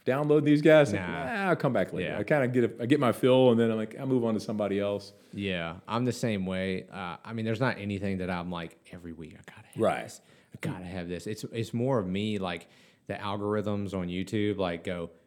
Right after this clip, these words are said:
Speaker 2: "Here's a suggested video," and I'm like, "Yeah, that's, that's up my
Speaker 1: That's
Speaker 2: alley." You know,
Speaker 1: exactly how,
Speaker 2: whatever,
Speaker 1: that's
Speaker 2: cool.
Speaker 1: how I live every night. It's like,
Speaker 2: Yeah.
Speaker 1: "You want, people who watch this, watch this." I'm like, "Oh, wow, check
Speaker 2: Oh,
Speaker 1: that
Speaker 2: yeah,
Speaker 1: out."
Speaker 2: cool,
Speaker 1: Yeah, I
Speaker 2: yeah.
Speaker 1: didn't know about that.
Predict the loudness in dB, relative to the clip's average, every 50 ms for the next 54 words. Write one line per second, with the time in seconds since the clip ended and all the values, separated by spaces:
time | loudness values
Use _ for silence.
0 | _ _ _ -10 -10 -10 -10 -14 -18 -18 -14 -12 -10 -10 -10 -10 -10 -6 -6 -4
1 | -4 -4 -4 -4 -6 -6 -6 -6 -6 -6 -8 -8 -8 -8 -6 -6 -8 -10 -10 -10
2 | -8 -8 -8 -8 -8 -8 -8 -8 -6 -4 -2 -2 -2 0 -2 -2 0 2 4 6
3 | 6 6 6 6 6 6 6 6 6 6 8 10 10 10 10 10 10 8 8 8
4 | 8 6 6 4 4 4 4 4 2 0 -2 -8 -10 -6 -4 -2 -2 -2 -2 -2
5 | -2 0 0 2 0 0 -2 -4 -10 -8 -6 0 2 4 6 6 4 4 2 -2
6 | -2 -4 -4 -2 0 0 0 -2 -4 -4 -4 -6 -8 -10 -10 -10 -10 -10 -12 -14
7 | -14 -14 -12 -10 -8 -8 -6 -6 -6 -8 -6 -6 -6 -4 -4 -2 -2 -2 -2 -2
8 | -2 -2 0 0 0 0 0 0 0 0 0 0 -2 -2 -2 -4 -2 -2 -2 -2
9 | -2 -4 -6 -6 -6 -10 -12 -16